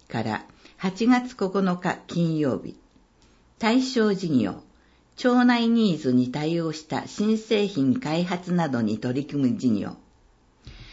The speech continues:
町内資源を活用した新製品開発などに取り組む事業。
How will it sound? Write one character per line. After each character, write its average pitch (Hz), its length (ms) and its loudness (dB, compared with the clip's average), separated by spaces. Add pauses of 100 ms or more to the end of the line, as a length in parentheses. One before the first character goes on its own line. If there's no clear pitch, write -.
(200)
町 240 260 -2
内 233 220 0
資 220 160 -2
源 151 320 4
を 101 40 -2
活 131 320 -8
用 139 180 0
し - 120 -12
た - 240 -4
新 214 340 -2
製 202 300 0
品 113 300 0
開 151 240 -2
発 190 320 -4
な 180 120 2
ど 135 120 -2
に 104 180 2
取 123 220 -2
り 131 60 -8
組 131 160 0
む 113 80 0
事 120 160 0
業。 98 280 0